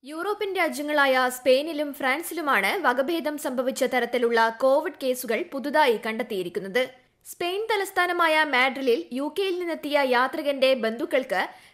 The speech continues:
പുതിയ വൈറസ് സ്ഥിരീകരിച്ചു. സ്വിറ്റ്സർലാൻഡ്, സ്വീഡൻ, ഡെൻമാർക്ക്, ജർമ്മനി, ഇറ്റലി, നെതർലാൻഡ്സ്, ഓസ്ട്രേലിയ എന്നിവിടങ്ങളിലും നേരത്തെ പുതിയ വൈറസ് റിപ്പോർട്ട് ചെയ്തിരുന്നു. അതിനിടെ സ്ലോവാക്കിയയിൽ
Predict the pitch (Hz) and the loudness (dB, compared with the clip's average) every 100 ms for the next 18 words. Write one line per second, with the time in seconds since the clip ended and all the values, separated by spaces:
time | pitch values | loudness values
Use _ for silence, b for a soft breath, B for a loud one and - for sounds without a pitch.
0 | _ 320 320 381 381 285 269 220 - - | _ -2 0 0 2 4 4 2 -6 -8
1 | 247 214 214 220 214 302 - _ - 277 | -6 -2 -2 -4 -4 -6 -8 _ -8 -6
2 | 214 277 269 370 - - - 285 285 285 | 2 2 4 2 -2 -14 -4 0 2 2
3 | 403 - 196 262 294 311 320 - - b | 0 -4 0 2 4 4 2 0 -12 b
4 | - 247 269 320 320 339 392 - 277 359 | 0 4 4 2 -2 -4 -8 -8 -4 -2
5 | 277 311 - 240 269 247 311 269 311 349 | -2 -4 -8 -2 0 2 2 2 0 -6
6 | - _ 247 294 - 349 339 330 311 247 | -14 _ 0 0 -2 -2 2 2 2 -2
7 | 320 339 320 277 214 339 b b - 262 | -2 -2 2 2 2 -2 b b -4 0
8 | 285 302 247 262 - 302 349 392 330 277 | 2 2 0 -2 -2 -4 -2 0 2 4
9 | 302 302 226 - - 240 - - 262 - | 2 0 -4 -4 -2 -2 0 -2 -2 -2
10 | 233 214 233 233 277 - _ - 285 392 | 0 0 0 0 -2 -6 _ 2 2 0
11 | 403 370 - - 294 302 392 392 330 240 | -2 -2 -4 -2 2 4 2 0 0 -2